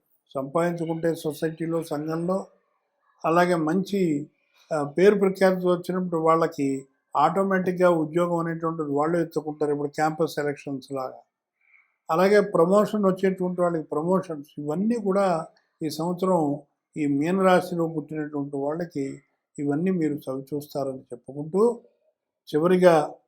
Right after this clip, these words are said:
ఈ అవకాశం ఇచ్చినటువంటి ఈ ఛానల్ వాళ్ళకి నా హృదయపూర్వక నమస్కారాలు తెలియజేస్తూ, సర్వే జనా సుఖినో భవంతు, సర్వే సుజనా సుఖినో భవంతు. ఓం తత్సత్.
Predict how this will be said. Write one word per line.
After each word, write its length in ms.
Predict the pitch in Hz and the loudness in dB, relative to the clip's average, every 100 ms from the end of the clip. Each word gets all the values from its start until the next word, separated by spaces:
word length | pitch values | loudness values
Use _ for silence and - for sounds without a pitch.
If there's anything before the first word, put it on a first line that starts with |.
| - | -6
ఈ 60 | 143 | -2
అవకాశం 580 | 139 147 175 180 170 165 | 0 0 2 2 2 -4
ఇచ్చినటువంటి 880 | 156 156 147 147 147 139 139 127 - _ _ _ _ _ _ _ - | -2 -4 -2 -2 -2 -2 -4 -6 -10 _ _ _ _ _ _ _ -8
ఈ 160 | 156 147 143 | -6 -2 -2
ఛానల్ 260 | 151 170 | 0 0
వాళ్ళకి 600 | 160 147 147 143 143 131 - - 139 | 2 2 2 0 -2 -2 -6 -8 0
నా 100 | 131 | 2
హృదయపూర్వక 720 | 131 135 147 151 147 143 139 | 2 4 4 4 2 0 0
నమస్కారాలు 680 | 131 131 - 139 131 131 127 | -4 -6 -2 0 0 0 -2
తెలియజేస్తూ, 760 | 135 135 156 165 160 - 202 208 _ _ _ | -4 -2 -2 -2 -6 -4 -4 -4 _ _ _
సర్వే 520 | - 139 156 175 175 | 0 2 6 6 6
జనా 400 | 160 160 156 151 | 6 4 4 4
సుఖినో 520 | 147 135 - 147 156 | 2 -4 -2 0 0
భవంతు, 640 | 156 151 156 156 156 165 180 _ _ _ _ | 2 2 0 -2 -4 -8 -8 _ _ _ _
సర్వే 560 | - 156 156 180 180 175 | 0 4 6 8 8 8
సుజనా 520 | - 147 160 160 156 | 2 2 2 4 2
సుఖినో 500 | - 135 - 147 143 | 0 -4 -2 -2 0
భవంతు. 600 | 135 127 127 - - - _ - - - | -2 -4 -8 -14 -20 -20 _ -20 -16 0
ఓం 340 | 147 175 185 | 4 6 4
తత్సత్. 540 | 185 143 127 - 127 | 2 0 -2 -4 -6